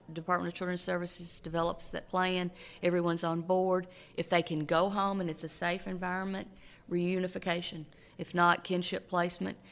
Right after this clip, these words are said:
Down the road, if termination is appropriate for children, you know, there,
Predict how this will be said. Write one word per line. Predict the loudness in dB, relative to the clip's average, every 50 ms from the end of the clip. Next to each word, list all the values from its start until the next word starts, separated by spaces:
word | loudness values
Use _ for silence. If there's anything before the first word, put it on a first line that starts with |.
| -20 -20 -20 -20 -20 -20 -10 -4 0
Down | 2 4 4 6
the | 6 6
road, | 8 8 10 10 10 8 6 4
if | 0 -4
termination | -4 -4 -2 -2 0 0 0 0 0 0 -2 -4 -4 -4 -4 -6 -8 -12 -10 -4
is | -2 0 0 0 -2 -4 -8
appropriate | -10 -4 0 2 2 2 2 -2 -4 -4 -4
for | -6 -8
children, | -6 -2 0 0 0 0 0 -2 -4 -4 -6 -8 -12 -20 -20 -20 -20 -20 -20 -20 -14 -6
you | -4 -2 0
know, | 0 0
there, | 0 2 2 2 0